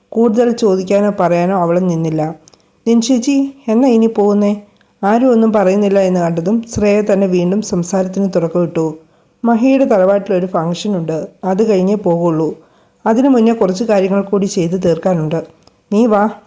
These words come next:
നമുക്ക് അങ്ങോട്ടിരിക്കാം. ഈ നുള്ളിപ്പറക്കൽ ഇന്നൊന്നും കഴിയില്ല, വെറുതെ നോക്കിയിരിക്കാന്നേ ഉള്ളൂ. വീട്ടിൽ ആരേലും വന്നാൽ ഒരു സാമാന്യ മര്യാദ എന്നുണ്ട്, അതുപോലും അറിയില്ല ചിലർക്ക്." ദിൻഷ അത്രയും പറഞ്ഞ് അവിടുന്ന് നടന്നു. ഇനിയൊന്നും കേൾക്കാൻ വയ്യാത്തവണ്ണം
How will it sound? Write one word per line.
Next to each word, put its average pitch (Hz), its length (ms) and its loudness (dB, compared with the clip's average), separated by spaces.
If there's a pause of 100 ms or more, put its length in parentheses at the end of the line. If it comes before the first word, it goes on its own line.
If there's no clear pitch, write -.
നമുക്ക് 220 280 0
അങ്ങോട്ടിരിക്കാം. 175 640 0 (640)
ഈ 277 100 2
നുള്ളിപ്പറക്കൽ 240 640 2
ഇന്നൊന്നും 196 460 0
കഴിയില്ല, 160 560 -2 (220)
വെറുതെ 185 260 2
നോക്കിയിരിക്കാന്നേ 196 800 0
ഉള്ളൂ. 175 380 -2 (400)
വീട്ടിൽ 269 300 2
ആരേലും 220 420 2
വന്നാൽ 190 300 0
ഒരു 185 220 0 (260)
സാമാന്യ 214 440 -2
മര്യാദ 190 380 -2
എന്നുണ്ട്, 165 460 -4 (200)
അതുപോലും 220 440 2
അറിയില്ല 180 360 0
ചിലർക്ക്." 151 560 -4 (640)
ദിൻഷ 247 280 2
അത്രയും 220 400 0
പറഞ്ഞ് 190 240 0
അവിടുന്ന് 175 380 0
നടന്നു. 151 380 -4 (480)
ഇനിയൊന്നും 233 500 2
കേൾക്കാൻ 202 360 2
വയ്യാത്തവണ്ണം 175 720 0